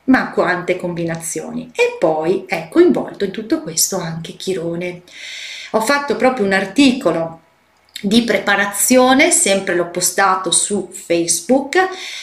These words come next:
e in cui invitavo a riandare, andare a riascoltarsi quello che avevo raccontato a suo tempo su Chirone in Ariete, perché Chirone è il governatore, per alcuni astrologi, è considerato il governatore della Vergine,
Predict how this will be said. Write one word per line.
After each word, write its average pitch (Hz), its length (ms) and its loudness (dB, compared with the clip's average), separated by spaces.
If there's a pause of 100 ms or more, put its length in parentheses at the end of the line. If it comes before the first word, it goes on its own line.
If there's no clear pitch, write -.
(120)
e 269 420 4
in 226 200 6
cui 277 260 6
invitavo 208 960 4
a 170 360 0
riandare, 208 840 4
andare 214 500 2
a 165 40 4
riascoltarsi - 1000 2
quello - 240 2
che 247 100 0
avevo 180 240 2
raccontato - 640 0
a 202 40 -4
suo 339 260 -2
tempo 196 500 0
su - 380 0
Chirone 170 540 0
in 175 140 -4
Ariete, 151 460 -10
perché 339 360 -2
Chirone 180 640 2
è 285 300 0
il 180 120 -2
governatore, 170 920 -4
per 170 140 -4
alcuni 170 500 -6
astrologi, 175 640 -4
è 208 280 -2
considerato - 520 -8
il 170 60 -8
governatore 185 540 -6
della 165 220 -2
Vergine, 170 560 -2